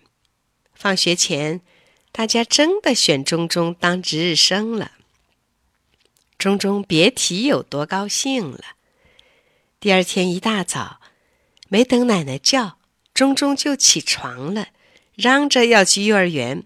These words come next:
奶奶说：“急什么？老师还没上班呢。”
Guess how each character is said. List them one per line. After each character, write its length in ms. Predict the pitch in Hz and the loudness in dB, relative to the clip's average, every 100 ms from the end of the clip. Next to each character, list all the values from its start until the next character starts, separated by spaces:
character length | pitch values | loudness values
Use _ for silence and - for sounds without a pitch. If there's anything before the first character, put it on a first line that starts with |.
| _ _ _ _ _ _ _ | _ _ _ _ _ _ _
奶 160 | 180 160 | -2 0
奶 140 | 151 | 0
说 300 | 151 - 208 _ _ _ _ _ | -2 -2 -6 _ _ _ _ _
：“急 260 | - 214 262 | 0 2 4
什 260 | - 233 | 4 4
么？ 240 | 185 156 143 _ _ _ _ - | 2 0 -4 _ _ _ _ 2
老 160 | 220 | 6
师 200 | 214 - | 6 6
还 160 | 302 277 | 4 2
没 160 | 294 285 | 2 2
上 300 | - 247 220 | 2 2 2
班 400 | 247 262 269 247 | 4 4 4 0
呢。” 160 | 147 | -2